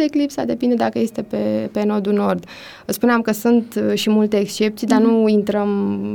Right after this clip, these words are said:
Speaker 1: acum, că am, uh, zăpăcit un pic,
Speaker 2: Mhm.
Speaker 1: <laughs> i-am zăpăcit pe cei care se uită la
Speaker 2: Da,
Speaker 1: noi.
Speaker 2: clar, nu
Speaker 1: Dar ce e la nodul sud vine cu foarte, așa cum și ce este lângă Pluto, da, vine cu foarte multă informație din trecut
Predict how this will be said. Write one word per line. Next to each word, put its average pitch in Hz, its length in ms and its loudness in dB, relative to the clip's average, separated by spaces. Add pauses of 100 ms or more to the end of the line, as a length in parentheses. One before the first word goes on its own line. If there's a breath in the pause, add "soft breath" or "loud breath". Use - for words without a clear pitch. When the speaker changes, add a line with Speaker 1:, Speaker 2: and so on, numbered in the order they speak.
(200)
Speaker 1:
acum, 202 360 -2
că 190 120 -4 (540)
am, 202 460 0
uh, 190 60 -2
zăpăcit 208 360 0
un 202 80 4
pic, 208 240 0
Speaker 2:
Mhm. 247 300 4
Speaker 1:
<laughs> 269 40 4
i-am 302 140 8
zăpăcit 262 260 4
pe 262 80 4
cei 247 140 2
care 240 180 2
se 247 100 0
uită 226 160 2
la 233 120 2
Speaker 2:
Da, 254 60 4 (140)
Speaker 1:
noi. 277 120 4
Speaker 2:
clar, 240 460 2
nu 226 80 2
Speaker 1:
Dar 220 260 4 (640)
ce 285 340 2
e 302 60 6
la 262 160 2
nodul 240 300 2
sud 269 500 0 (920)
vine 247 380 2
cu 269 140 0
foarte, 254 360 -2
așa 233 200 0
cum 226 420 2
și 214 200 -4
ce - 140 0
este 240 280 2
lângă 214 380 2
Pluto, 220 580 0
da, 254 180 2
vine 269 180 4
cu 262 100 -2
foarte 240 320 -2
multă 233 240 2
informație 220 600 0
din 202 200 0
trecut 196 580 -6